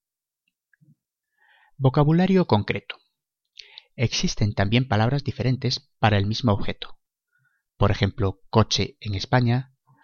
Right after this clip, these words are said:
carro o auto en Latinoamérica.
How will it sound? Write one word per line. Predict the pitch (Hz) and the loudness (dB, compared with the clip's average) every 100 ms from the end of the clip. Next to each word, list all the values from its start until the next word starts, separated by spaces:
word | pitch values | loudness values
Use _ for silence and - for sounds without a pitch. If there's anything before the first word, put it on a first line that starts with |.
| _ _ - | _ _ -2
carro | 147 143 143 156 - - | 2 2 2 -2 -6 -2
o | 151 131 | 2 4
auto | 123 127 - 135 - | 4 2 -2 -2 -2
en | 113 | -2
Latinoamérica. | 98 - 95 92 92 - - | -2 -2 -6 -6 -8 -12 -16